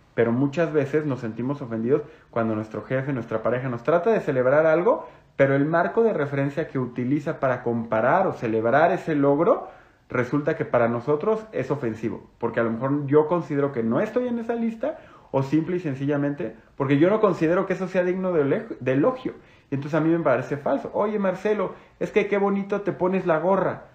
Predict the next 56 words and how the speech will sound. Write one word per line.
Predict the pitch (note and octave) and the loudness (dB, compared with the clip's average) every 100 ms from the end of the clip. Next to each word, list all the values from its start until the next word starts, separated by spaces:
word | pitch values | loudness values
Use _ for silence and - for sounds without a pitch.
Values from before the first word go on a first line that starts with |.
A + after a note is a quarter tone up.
| _ _ - | _ _ -2
¿no? | B2+ F#3 | 2 2
Y | |
yo | E3 | 2
no | E3+ E3+ | 0 0
considero | D#3 C#3 C#3 D3+ | -2 0 0 0
que | C#3 | -4
eso | C#3+ | -6
tenga | D3+ D3+ | -4 0
ningún | D3 D3 E3 | 0 2 2
mérito. | F3+ F3 E3+ | 2 0 0
Entonces, | C#3 - | -6 -2
yo | C#3 C3+ | 0 2
considero | D3+ D#3 D3+ F3 E3 E3+ | 0 0 0 4 6 4
que | D#3 | 2
me | |
estás | B2+ B2 B2 | -4 -4 -4
ofendiendo | C#3+ E3 F#3 F3+ D3 - - - _ | -4 -2 0 2 2 0 -6 -20 _
porque | C3+ B2+ | -10 -4
estás | C3+ C3 | 0 2
faltando | D3 C#3+ C#3 C#3+ | 0 0 0 2
a | |
mi | C#3+ | 0
inteligencia, | C#3+ C#3+ C#3 D#3 E3+ | -2 -2 -2 -4 -4
porque | D#3 - | -6 -8
estás | - C3 | -6 -4
tratando | - C3+ C3 B2+ C3 | -2 -2 0 -2 0
de | B2+ A#2+ | 2 4
adular | A#2 A#2+ B2+ A#2+ A#2 - D4 - - - _ _ - | 4 4 2 4 4 2 0 -4 -16 -20 _ _ 2
algo | C#3+ D#3+ D3 G#3 E4+ - - _ | 4 6 6 4 0 -10 -20 _
que | B2+ | 2
a | A#2+ | 4
mí | C3+ E3 - | 4 2 -2
en | A#2 | -2
realidad | A2+ A2 A2 | 0 2 2
no | A#2 | 2
me | A#2+ | -2
importa | A2 B2 B2+ C3+ | 0 0 2 0
o | |
no | A#2 A2+ | 0 0
valoro, | A2 G#2+ F#2+ - | 0 0 -2 -4
¿no? | A#2+ | -4
Entonces, | C#3+ F#3 A3 - - _ | -2 0 0 -2 -16 _
lo | C#3+ E3 | 2 4
que | F#3+ | 4
hacen | F#3+ G3+ A3+ | 2 2 -2
en | G3+ | -2
el | E3+ | -4
primer | - D3+ E3+ | -2 -2 0
apartado, | F3+ C#3 C#3 D3 D#3 | 0 -2 2 2 2
en | |
la | C#3 | 0
primera | D3 C#3 F3+ F3+ | -2 -2 0 0
parte | D#3 D#3 | -2 -2
del | C3 | -2
libro, | C#3 E3 | 0 2
es | E3+ | 2